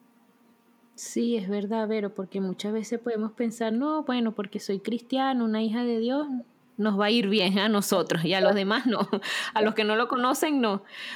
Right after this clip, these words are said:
cuando no es así, cuando nosotros también pasamos por, por situaciones difíciles que,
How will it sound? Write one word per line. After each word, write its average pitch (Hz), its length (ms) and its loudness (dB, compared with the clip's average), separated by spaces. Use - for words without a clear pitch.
cuando 214 360 2
no 202 100 2
es 202 140 2
así, 226 320 2
cuando 196 260 0
nosotros 202 420 0
también 214 280 0
pasamos 214 500 -2
por, 220 320 -2
por 202 160 -4
situaciones 190 600 -4
difíciles 226 680 -4
que, 190 440 -4